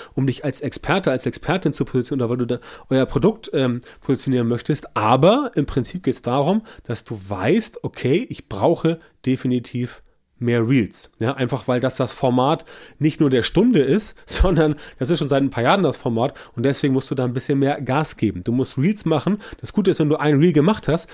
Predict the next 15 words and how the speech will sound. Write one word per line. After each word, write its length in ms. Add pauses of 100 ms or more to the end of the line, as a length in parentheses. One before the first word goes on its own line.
(120)
kannst 160
du 60
das 160
Ganze 260
bei 140
TikTok 320
als 160
TikTok 300
produzieren, 520
also 300 (180)
platzieren, 680 (260)
bei 140
Facebook 400
als 240
Reel, 260